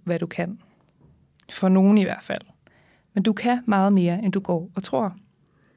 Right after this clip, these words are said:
Universitetet har givet mig en forståelse for processer og metoder, som jeg kan bruge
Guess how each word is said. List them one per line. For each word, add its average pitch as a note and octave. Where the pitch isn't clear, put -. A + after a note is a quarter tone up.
Universitetet F#3+
har F3
givet F#3
mig F#3+
en F3+
forståelse F3+
for E3+
processer G3
og F#3+
metoder, F#3+
som F#3+
jeg F#3+
kan G3+
bruge G#3+